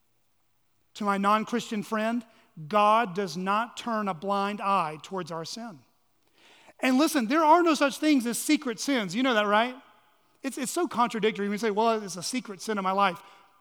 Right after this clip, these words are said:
Um, you know about it, and God does. Not a secret.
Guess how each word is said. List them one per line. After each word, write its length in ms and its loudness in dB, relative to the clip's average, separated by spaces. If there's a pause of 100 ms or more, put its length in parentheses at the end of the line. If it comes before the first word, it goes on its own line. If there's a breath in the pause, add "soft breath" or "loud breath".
Um, 260 4 (360)
you 180 -2
know 160 2
about 300 2
it, 120 -8 (440)
and 140 -6
God 260 -4
does. 340 -14 (340)
Not 120 -10
a 20 -16
secret. 340 -20